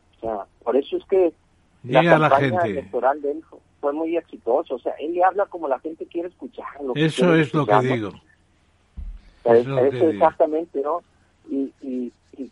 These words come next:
Speaker 1: y claro, como en el discurso del combate a la corrupción y de primero los pobres, y como la mayor parte de la población en México es pobre, pues, eh, penetra, ha penetrado y está, se hace en todo. Tan-, tanto así que, pues, eh,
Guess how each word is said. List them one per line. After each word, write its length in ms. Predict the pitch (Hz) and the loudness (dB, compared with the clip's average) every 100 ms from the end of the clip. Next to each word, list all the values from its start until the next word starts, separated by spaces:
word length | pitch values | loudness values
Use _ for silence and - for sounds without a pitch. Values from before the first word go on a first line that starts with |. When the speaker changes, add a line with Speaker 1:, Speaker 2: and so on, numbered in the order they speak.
| - | -6
Speaker 1:
y 160 | - | -6
claro, 360 | - 165 196 190 | 2 4 6 4
como 220 | 175 151 | 4 2
en 60 | 139 | 2
el 120 | 127 | -2
discurso 460 | 120 - 190 185 202 | -8 -2 -2 0 -2
del 100 | 170 | 0
combate 340 | 139 160 - | 0 0 2
a 40 | |
la 80 | 180 | -2
corrupción 680 | 170 143 135 - 147 156 135 _ _ _ - | -2 -4 -4 -2 0 0 -4 _ _ _ -4
y 60 | |
de 120 | 127 135 | 0 0
primero 480 | 123 113 123 156 180 | -2 -6 -2 0 0
los 120 | 175 | -2
pobres, 440 | - 156 156 175 - _ _ _ _ | 0 0 0 -6 -10 _ _ _ _
y 120 | 262 | -18
como 560 | - 131 123 123 117 117 - - | -6 -4 0 0 0 -4 -12 -6
la 200 | 127 120 | -4 -4
mayor 320 | 120 131 165 | -2 -2 2
parte 360 | 185 180 - | 4 2 0
de 80 | 165 | -4
la 100 | 143 | -4
población 520 | 131 127 123 123 156 165 | -4 -6 -6 -8 -12 -12
en 100 | 156 | -12
México 360 | 160 160 - | -12 -12 -8
es 60 | 147 | -6
pobre, 320 | - 147 170 | 0 0 0
pues, 200 | 180 180 - _ _ _ _ | -6 -10 -10 _ _ _ _
eh, 340 | - 120 - 123 | -4 -4 -4 -12
penetra, 520 | - 131 139 156 160 | -10 -4 -2 0 0
ha 40 | 151 | 0
penetrado 600 | - 165 170 156 147 160 | -2 -8 0 4 4 2
y 120 | 147 | -6
está, 440 | 127 - 127 123 - _ | -8 -2 -2 -2 -8 _
se 80 | 110 | -8
hace 200 | 120 - | -6 -8
en 80 | 127 | -8
todo. 220 | 330 - | -6 -6
Tan-, 280 | - 117 110 - | -6 -8 -12 -8
tanto 320 | 117 123 151 | -6 -4 -4
así 220 | 160 - 147 | -4 -6 -6
que, 240 | 165 151 - _ _ _ - | -4 -4 -8 _ _ _ -20
pues, 180 | - - - | -18 -18 -8
eh, 180 | 107 | -6